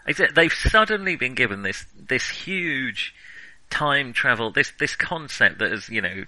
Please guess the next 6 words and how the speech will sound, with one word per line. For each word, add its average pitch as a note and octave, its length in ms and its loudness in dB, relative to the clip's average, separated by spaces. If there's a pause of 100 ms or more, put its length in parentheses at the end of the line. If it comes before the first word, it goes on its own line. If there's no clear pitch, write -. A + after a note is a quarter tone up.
excited A2+ 720 -2 (500)
minds C3+ 840 -2 (300)
for A2 480 4 (100)
thousands A2 460 4
of, F#2 120 -2 (160)
well, - 140 -10